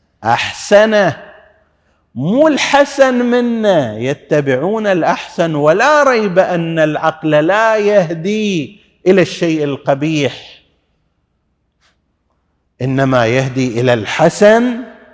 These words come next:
مطلوب أن يهتدي الإنسان مو بس إلى الحسن، وإنما إلى الأحسن. فمن المغالطات التي تشاع ويراد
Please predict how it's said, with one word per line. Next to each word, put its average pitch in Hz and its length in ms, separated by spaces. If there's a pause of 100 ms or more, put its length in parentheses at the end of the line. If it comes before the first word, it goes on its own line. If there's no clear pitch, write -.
(160)
مطلوب 180 920
أن 185 320
يهتدي 175 800
الإنسان 147 800
مو 180 260
بس 294 260
إلى 247 180
الحسن، 185 460
وإنما 151 640
إلى 202 460 (440)
الأحسن. 110 1040 (1120)
فمن 202 440
المغالطات 143 1300 (440)
التي 143 1040 (180)
تشاع 139 720 (840)
ويراد 117 840